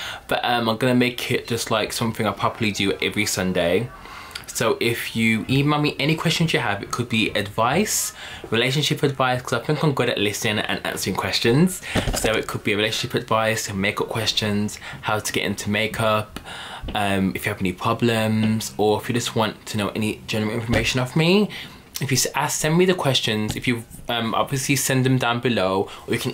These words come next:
email them me at Gary Thompson at the Plastic Boy dot com. Or if you like my Facebook page, the link will be down below, and you can write that on the wall for my page, and, um, even follow me on Instagram or send me a D M on Instagram. And oh my God,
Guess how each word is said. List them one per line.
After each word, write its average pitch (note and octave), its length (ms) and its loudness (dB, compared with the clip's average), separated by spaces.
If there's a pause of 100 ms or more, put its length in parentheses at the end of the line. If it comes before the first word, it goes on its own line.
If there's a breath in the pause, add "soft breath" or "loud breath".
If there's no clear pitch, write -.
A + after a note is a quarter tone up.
email B2 340 4
them A2+ 220 -2
me G2+ 280 -4
at - 400 -8 (380 loud breath)
Gary A#2+ 260 2
Thompson G2+ 600 -4
at - 140 -4
the A#2 60 -2
Plastic - 480 -6
Boy F#2+ 160 2
dot - 180 -2
com. G2 400 0 (140)
Or G#2 60 -2
if - 100 -2
you A#2 40 2
like A#2+ 120 0
my C#3+ 100 0
Facebook - 400 -2
page, A2 460 -2 (320 loud breath)
the A2 160 0
link A2+ 180 0
will B2 60 2
be A2+ 100 0
down A2 220 0
below, A2 260 2
and F2 100 0
you G2 60 -2
can A2 180 -2
write A2 220 0
that - 160 -2
on G2 280 0 (100)
the G2 80 0
wall F#2 400 2
for - 160 -6
my F#2 140 0
page, G2 600 2
and, G#2 380 -2
um, G2 180 0
even A#2 160 -2
follow A#2 220 0
me G#2+ 100 0
on - 80 -2
Instagram G#2 360 0
or G2+ 140 2
send G2+ 240 0
me G2 60 4
a F#2 40 0
D G2 120 -2
M G2 80 2
on F#2+ 60 0
Instagram. B2 720 0 (1080 loud breath)
And A#2+ 200 2
oh B2+ 60 2
my C3 160 4
God, A2 320 2